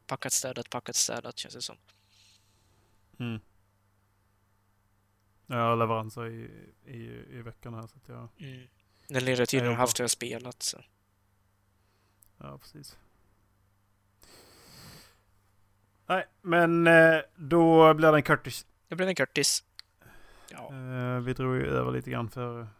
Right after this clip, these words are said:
Speaker 2: för några veckor sedan, så att
Speaker 1: Exakt. Det är ändå
Speaker 2: Vi komp-, vi kompar. Macke, vi kompar!
Speaker 1: Ja, det är
Speaker 2: Macke!
Speaker 1: komperedigt.
Speaker 2: Eh, lägg in ett skämt här, Macke. Du, du är så, du är så jävla duktig. Jag utmanar på att dra världens bästa skämt.
Speaker 1: Världens
Speaker 2: Ja,
Speaker 1: bästa
Speaker 2: och jag
Speaker 1: skämt
Speaker 2: lovar
Speaker 1: skulle du
Speaker 2: att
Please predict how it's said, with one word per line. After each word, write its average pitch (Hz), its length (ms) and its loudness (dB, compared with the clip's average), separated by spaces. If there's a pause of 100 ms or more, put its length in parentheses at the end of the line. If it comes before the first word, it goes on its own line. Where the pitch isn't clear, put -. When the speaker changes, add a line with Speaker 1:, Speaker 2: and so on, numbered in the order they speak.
(320)
Speaker 2:
för - 140 -16
några 120 180 -10
veckor 120 160 -16
sedan, 110 120 -14
så 127 100 -20
att - 160 -20 (440)
Speaker 1:
Exakt. - 520 -12 (380)
Det 120 120 -6
är 131 40 0
ändå 175 140 0
Speaker 2:
Vi 151 80 0
komp-, 170 260 10 (220)
vi 170 80 6
kompar. 160 560 10 (100)
Macke, 208 260 12
vi 208 80 10
kompar! 208 520 10 (100)
Speaker 1:
Ja, 190 300 12 (120)
det 160 100 -12
är 175 220 0
Speaker 2:
Macke! 220 100 12
Speaker 1:
komperedigt. 196 800 10 (1200)
Speaker 2:
Eh, 165 460 10 (220)
lägg 196 200 12
in 202 80 12
ett 196 100 12
skämt 165 360 8
här, 165 120 10
Macke. 120 300 4 (240)
Du, 160 380 8
du 156 80 0
är 147 40 0
så, 160 100 -6
du 160 280 -10
är - 20 -6
så 147 80 -6
jävla 151 360 4
duktig. 147 300 -2
Jag 131 100 6
utmanar 139 320 2
på 135 80 -6
att 135 100 -8
dra 127 240 -2
världens 127 400 2
bästa 120 240 -8
skämt. 120 300 -6
Speaker 1:
Världens 156 460 8
Speaker 2:
Ja, 135 60 6
Speaker 1:
bästa 131 220 8
Speaker 2:
och 135 60 10
jag 135 60 12
Speaker 1:
skämt 139 120 4
Speaker 2:
lovar 127 160 4
Speaker 1:
skulle 117 180 -4
du - 20 -12
Speaker 2:
att 113 60 -18